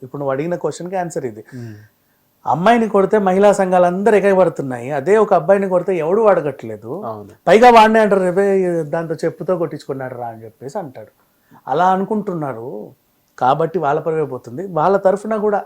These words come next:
Speaker 1: ఇట్లాంటి వాళ్ళు చాలా మంది ఉన్నారు, నేను వాయిస్ రేస్ చేద్దామని వచ్చాను అని చెప్పేసి తను అన్నాడు. ఇప్పుడు so called అడ్వకేట్ గురించి మాట్లాడుకుందాం.
Speaker 2: మ్మ్.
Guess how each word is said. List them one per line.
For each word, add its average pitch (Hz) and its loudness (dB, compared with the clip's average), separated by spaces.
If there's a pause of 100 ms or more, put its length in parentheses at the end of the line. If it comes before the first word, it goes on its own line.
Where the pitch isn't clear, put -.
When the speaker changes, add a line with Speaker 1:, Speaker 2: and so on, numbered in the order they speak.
Speaker 1:
ఇట్లాంటి 175 0
వాళ్ళు 175 0
చాలా 165 -2
మంది 151 -10
ఉన్నారు, 120 -10 (460)
నేను 220 0
వాయిస్ 185 2
రేస్ 170 -8
చేద్దామని 139 -8
వచ్చాను 120 -16
అని 113 -18
చెప్పేసి 123 -18
తను 160 -12
అన్నాడు. 104 -20 (480)
ఇప్పుడు 220 -6
so 202 -2
called 196 2
అడ్వకేట్ 170 -2
గురించి 147 -10
మాట్లాడుకుందాం. 110 -14
Speaker 2:
మ్మ్. 101 -20